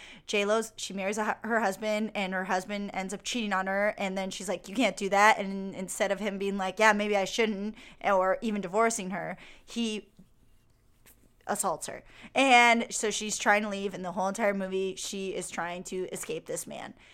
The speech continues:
And, uh, the police are bad, the F B I is bad, and she is fighting for her fucking life. And I decided, like a genius that I am, I would put that in my Greek myths paper.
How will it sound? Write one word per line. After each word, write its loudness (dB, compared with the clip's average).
And, -4
uh, -2
the -4
police 0
are 6
bad, 8
the 0
F 0
B 4
I 12
is 6
bad, 8
and -4
she -4
is 0
fighting 4
for 0
her -2
fucking 0
life. -6
And 6
I 12
decided, 8
like 6
a 4
genius 0
that 12
I 10
am, 6
I 8
would -2
put 0
that 8
in 6
my 12
Greek -4
myths 6
paper. 2